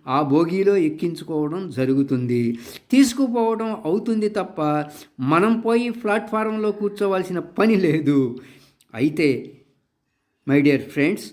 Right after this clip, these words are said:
ఇక్కడ మహాత్ములు చెప్పేది ఏంటంటే, నాలుగవ అనుభవము తురీయం.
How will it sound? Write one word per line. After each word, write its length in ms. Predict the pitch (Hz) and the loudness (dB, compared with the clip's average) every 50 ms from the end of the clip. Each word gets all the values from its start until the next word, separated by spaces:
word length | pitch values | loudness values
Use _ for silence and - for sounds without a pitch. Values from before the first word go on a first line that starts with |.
| - _ _ _ - | -20 _ _ _ -16
ఇక్కడ 260 | 147 151 - 165 147 | -14 -8 -6 -6 -4
మహాత్ములు 640 | 135 113 110 107 95 117 170 208 208 - 208 202 208 202 | -4 -6 -8 -8 -2 0 0 0 0 -2 0 2 2 2
చెప్పేది 480 | 202 202 180 180 - 185 175 156 160 | 2 0 -2 -2 -2 -2 -2 0 0
ఏంటంటే, 720 | 160 160 156 156 151 143 139 135 131 123 123 120 117 117 117 - - _ _ | -2 -2 -2 0 0 -2 0 0 -2 -2 -2 -4 -4 -8 -10 -16 -20 _ _
నాలుగవ 800 | 123 120 120 123 123 127 156 180 185 175 185 180 170 165 156 - - 160 | -4 -2 0 0 2 2 2 2 2 0 0 -2 -2 -2 -4 -6 -2 -2
అనుభవము 760 | 139 139 147 131 120 135 127 123 127 127 139 165 196 196 - - - _ _ _ _ - | 0 0 0 0 0 0 0 0 0 0 -2 -2 -2 -6 -12 -18 -20 _ _ _ _ 2
తురీయం. 720 | 175 165 160 160 156 147 139 135 139 135 127 113 104 | 2 4 6 6 6 6 4 4 2 0 -2 -4 -6